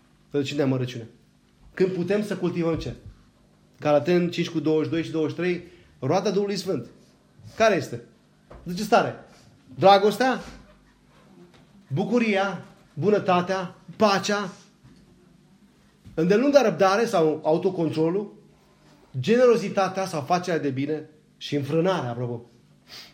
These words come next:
Mi-aduc aminte un frate, într-un context în care era multă vorbărie în jurul lui, la un dat n-a mai putut și a spus:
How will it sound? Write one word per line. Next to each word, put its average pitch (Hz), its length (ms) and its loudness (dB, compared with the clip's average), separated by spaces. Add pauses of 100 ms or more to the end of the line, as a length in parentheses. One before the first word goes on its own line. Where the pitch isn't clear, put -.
(180)
Mi-aduc 156 180 0
aminte 160 240 2
un 143 120 0
frate, 143 440 -4 (680)
într-un 156 280 -2
context 160 480 -2
în 156 80 -4
care 151 500 -2 (420)
era 208 200 0
multă 214 280 4
vorbărie 170 460 2
în 151 60 0
jurul 147 300 -2
lui, 151 340 -2 (580)
la 147 80 0
un 160 60 2
dat 190 100 2
n-a 196 100 2
mai 190 100 2
putut 165 140 -4
și 165 60 -2
a 160 40 0
spus: 139 300 -8